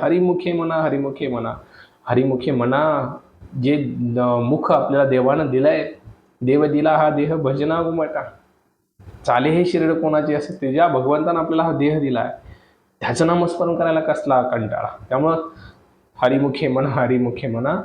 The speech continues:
पुण्याची गणना कोण करी?" पुण्याची गणना करत बसू नका, पुण्य मोजत बसू नका, "मी एवढं पुण्य केलं, मी एवढ्या वेळेस हरीचं नाम घेतलं." एवढं पुण्य करा, एवढं पुण्य करा, किती मोजता नाही आलं पाहिजे. पुण्याची गणना कोण करी?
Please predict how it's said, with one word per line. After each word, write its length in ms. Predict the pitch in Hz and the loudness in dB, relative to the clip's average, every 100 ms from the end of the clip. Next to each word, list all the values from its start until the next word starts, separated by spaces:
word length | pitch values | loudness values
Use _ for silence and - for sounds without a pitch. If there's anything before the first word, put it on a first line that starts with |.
| - | -4
पुण्याची 500 | 147 156 160 180 165 | -2 0 0 0 0
गणना 300 | 151 139 131 | 0 0 0
कोण 300 | 123 117 110 | -2 -4 -4
करी?" 140 | 113 113 | -4 -4
पुण्याची 400 | 147 147 147 147 | -2 0 0 0
गणना 240 | 143 147 | 0 -2
करत 440 | 143 139 131 139 135 | -4 -2 2 2 2
बसू 320 | 120 123 127 | -2 -4 -4
नका, 380 | 117 107 120 - - - - 139 | -4 -2 -2 -4 -10 -20 -8 -2
पुण्य 280 | 135 143 | 2 2
मोजत 420 | 139 123 131 131 120 | 2 2 2 0 -2
बसू 340 | 120 123 113 | -2 -4 -4
नका, 240 | 110 110 113 | -2 -4 -2
"मी 100 | 123 | 0
एवढं 220 | 120 117 | 0 0
पुण्य 260 | 117 117 113 | -2 -6 -6
केलं, 200 | 117 117 | -4 -2
मी 180 | 123 | 0
एवढ्या 220 | 117 117 117 | 0 0 0
वेळेस 220 | 117 - | -2 -4
हरीचं 360 | 117 110 117 | -4 -4 -4
नाम 220 | 110 107 107 | -4 -4 -8
घेतलं." 260 | 110 - - - _ - _ _ 127 | -14 -16 -18 -20 _ -20 _ _ 2
एवढं 400 | 127 151 196 190 | 4 6 4 4
पुण्य 240 | 196 185 | 4 4
करा, 200 | 185 190 | 4 4
एवढं 380 | 160 151 175 185 | 4 4 2 2
पुण्य 220 | 175 175 | 0 0
करा, 320 | 175 180 190 | 0 2 0
किती 340 | 185 - 185 208 | -4 -10 -4 0
मोजता 400 | 190 185 - 208 | 2 0 2 2
नाही 160 | 202 | 2
आलं 160 | 196 185 | 2 2
पाहिजे. 300 | 147 120 - - - | 0 -2 -6 -14 -6
पुण्याची 300 | 175 196 214 | -2 0 2
गणना 260 | 220 220 | 2 0
कोण 280 | 220 214 214 | 0 0 -2
करी? 200 | 202 131 | -4 -6